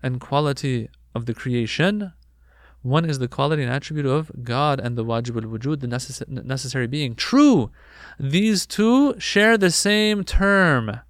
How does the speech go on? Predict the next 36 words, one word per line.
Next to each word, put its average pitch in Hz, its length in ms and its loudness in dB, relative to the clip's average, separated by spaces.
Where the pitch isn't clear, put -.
that 143 120 2
refers 165 420 0
to 127 120 -4
them. 107 200 -8
They 151 160 4
share 196 320 4
the 180 80 2
same 175 320 2
word, 190 240 8
which 135 140 2
is 139 120 2
ilm, 147 440 4
which 131 140 -2
is 131 100 -2
knowledge, 160 520 4
<laughs> - 100 -6
but 135 220 0
they 180 260 4
are 170 240 4
essentially 160 520 0
very 151 180 2
different. 147 340 -4
All 117 100 0
right, 123 200 -4
so 147 160 2
now, 147 420 4
having 185 300 2
said 147 280 0
that, 185 380 2
if 131 180 -2
we 196 140 0
have 156 320 2
two 214 300 -2
types 165 360 -2
of 143 140 -2
sifat, 147 840 -2